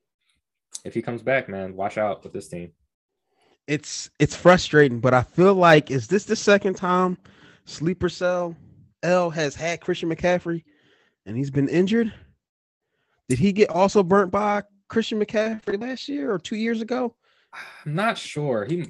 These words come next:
Speaker 2: <sighs>
Speaker 1: I'm not really
Speaker 2: I,
Speaker 1: sure. I can't
Speaker 2: I
Speaker 1: remember.
Speaker 2: almost wanna say, 'cause he, I,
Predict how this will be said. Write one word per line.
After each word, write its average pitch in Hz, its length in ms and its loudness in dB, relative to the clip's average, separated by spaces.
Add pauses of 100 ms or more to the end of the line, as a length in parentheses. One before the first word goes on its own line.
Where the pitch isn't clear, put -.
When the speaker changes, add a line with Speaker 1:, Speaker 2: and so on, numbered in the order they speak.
(340)
Speaker 2:
<sighs> - 420 -12
Speaker 1:
I'm 127 160 -8
not 113 180 -4
really 131 240 -6
Speaker 2:
I, - 40 -18
Speaker 1:
sure. 92 180 -8
I 101 40 -10
can't 101 200 -6
Speaker 2:
I 147 40 2
Speaker 1:
remember. 175 180 -4
Speaker 2:
almost 214 420 8
wanna 180 240 2
say, 151 480 0 (340)
'cause 139 140 -12
he, 226 680 4
I, - 400 -10